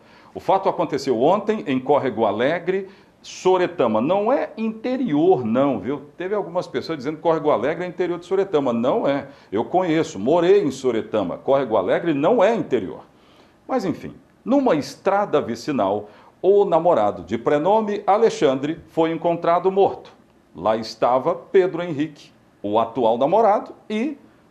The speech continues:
Sara Friani, que é advogada. Estavam todos na cena do crime. Aí é que entra o detalhe de investigações. Ontem,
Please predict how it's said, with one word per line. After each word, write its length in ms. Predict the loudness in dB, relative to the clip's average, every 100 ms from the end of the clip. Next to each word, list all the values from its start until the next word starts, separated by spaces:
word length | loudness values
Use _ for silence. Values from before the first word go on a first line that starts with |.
| _ _
Sara 600 | -20 -8 0 4 4 2
Friani, 520 | 0 -4 -2 -4 -6 -20 -4
que 180 | 0
é 300 | 2 0 -4 -2
advogada. 1080 | 0 0 -2 -8 0 0 0 0 0 -2 -12 -20 _
Estavam 400 | _ _ -2 -2
todos 400 | -2 -2 -2 -6 -20 _ _
na 80 | -8
cena 300 | -4 -4 -4
do 100 | -6
crime. 320 | -4 -2 -2 -10 -20 -20 -20 -20 -20 _ _
Aí 260 | 0 2 2
é 60 |
que 160 | 0 -2
entra 200 | -2 -2
o 60 | 0
detalhe 380 | 2 2 0
de 120 | 0 -6
investigações. 1120 | 0 0 0 0 0 0 0 2 0 -6 -16 2
Ontem, 600 | 4 6 4 0 0 -4